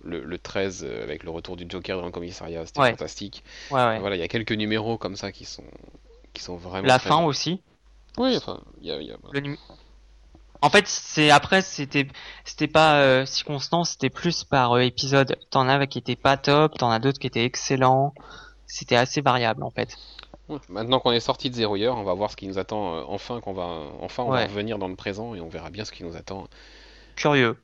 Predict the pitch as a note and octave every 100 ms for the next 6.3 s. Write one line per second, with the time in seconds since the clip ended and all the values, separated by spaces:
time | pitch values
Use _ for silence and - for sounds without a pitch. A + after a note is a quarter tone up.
0 | _ _ _ _ - - C3+ F3 E3+ E3
1 | D#3+ F3 E3+ D3 C#3+ C3 C3 - C3+ D#3
2 | - D#3 C3+ B2+ C#3 E3+ B2+ B2 E3 F#3
3 | _ - - - - _ - - D3 C#3
4 | C3+ B2+ D#3+ - - _ _ _ _ _
5 | - - B2+ - C#3+ F#3 _ _ _ C#3
6 | C3+ B2+ A#2